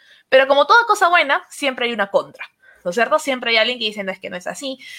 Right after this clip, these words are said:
es que no se, no entienden, es que tú no sabes", y demás. Por eso hoy día vamos a hablar de la infodemia, ¿no es cierto? Y las fake news que se desarrollan en torno a la vacunación. Y para ello trajimos a alguien, ¿no es cierto, Laura?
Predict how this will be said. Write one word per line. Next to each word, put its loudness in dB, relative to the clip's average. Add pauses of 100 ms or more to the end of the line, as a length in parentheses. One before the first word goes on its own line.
(140)
es -12
que -10
no -4
se, -8
no -14
entienden, -2
es -12
que -8
tú -8
no -8
sabes", 2
y -4
demás. -2 (380)
Por 4
eso 0
hoy 0
día 4
vamos 4
a -2
hablar 0
de -4
la -4
infodemia, -2
¿no -12
es -14
cierto? -10
Y -4
las -2
fake 2
news -6
que -4
se -6
desarrollan -2
en -8
torno 2
a 2
la 2
vacunación. -4 (400)
Y -4
para 4
ello 4
trajimos -2
a 4
alguien, -4
¿no -12
es -14
cierto, -4
Laura? 0